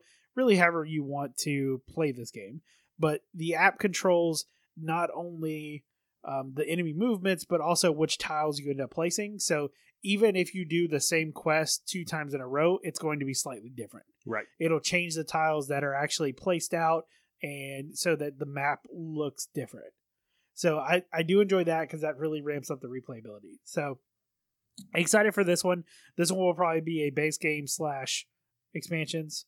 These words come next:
Speaker 2: Uh, probably, yeah, yeah. Which, that still counts. Still
Speaker 1: Yeah.
Speaker 2: counts. Expansions are still part of the game.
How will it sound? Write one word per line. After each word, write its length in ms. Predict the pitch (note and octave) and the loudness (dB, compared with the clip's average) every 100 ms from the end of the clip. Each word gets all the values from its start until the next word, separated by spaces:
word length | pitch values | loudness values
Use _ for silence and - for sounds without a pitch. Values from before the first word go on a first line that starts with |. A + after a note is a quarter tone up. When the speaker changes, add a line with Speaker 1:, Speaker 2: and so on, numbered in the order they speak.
| _ - | _ -14
Speaker 2:
Uh, 40 | |
probably, 460 | - C#3 A#2 G2 F#2 | 2 2 4 -2 -6
yeah, 160 | G#2 F#2+ | -6 -8
yeah. 220 | F#2+ F2+ _ _ _ _ - | -12 -16 _ _ _ _ 0
Which, 240 | C#3 - _ | 0 0 _
that 100 | D3 | -4
still 160 | - F#3+ | 6 8
counts. 400 | G#3+ B2 G#2 - | 8 6 2 -10
Still 220 | - F3+ D#3+ | -2 2 4
Speaker 1:
Yeah. 100 | B2 | 2
Speaker 2:
counts. 140 | F2 | -4
Expansions 440 | G2+ - D#3+ D#3 C#3 | -4 0 0 0 -4
are 40 | |
still 140 | - B2+ | -2 0
part 160 | B2 | 2
of 40 | G#2+ | 0
the 80 | F#2 | -2
game. 160 | E2 | -8